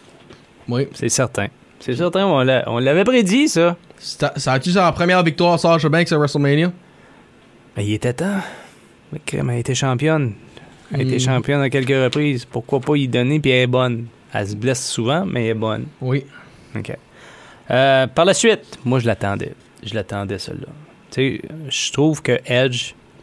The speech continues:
Speaker 2: il est à un autre niveau depuis son retour.
Speaker 1: Sure.
Speaker 2: Puis il donne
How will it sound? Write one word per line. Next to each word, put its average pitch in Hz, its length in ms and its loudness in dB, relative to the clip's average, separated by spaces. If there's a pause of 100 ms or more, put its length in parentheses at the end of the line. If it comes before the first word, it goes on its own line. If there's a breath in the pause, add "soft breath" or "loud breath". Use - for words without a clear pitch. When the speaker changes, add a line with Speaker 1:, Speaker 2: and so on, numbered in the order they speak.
(560 loud breath)
Speaker 2:
il 117 80 0
est - 140 -4
à 120 120 2
un 123 260 2
autre 143 240 0
niveau 131 320 0
depuis 127 240 -4
son 113 280 -2
retour. 117 440 -4 (460)
Speaker 1:
Sure. 131 260 0 (320)
Speaker 2:
Puis 120 360 -2 (300)
il 110 560 -2
donne 117 360 0